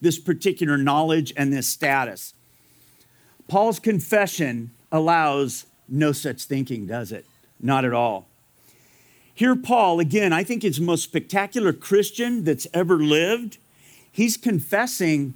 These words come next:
"No, folks, I've not arrived. I have not arrived. I in no way, shape, or form am perfect."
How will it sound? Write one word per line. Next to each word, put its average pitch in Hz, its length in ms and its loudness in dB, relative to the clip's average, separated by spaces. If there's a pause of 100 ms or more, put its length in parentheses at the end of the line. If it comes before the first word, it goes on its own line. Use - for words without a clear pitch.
(100)
"No, 180 220 0
folks, 165 320 -2
I've 190 140 0
not 196 180 -2
arrived. 147 480 -4 (580)
I 165 220 2
have 165 180 -2
not 156 260 0
arrived. 151 580 -4 (220)
I 170 160 0
in 139 280 2
no 196 160 2
way, 185 340 2
shape, 165 420 -2
or 131 80 -6
form 143 600 0 (100)
am 127 200 -2
perfect." 139 560 -4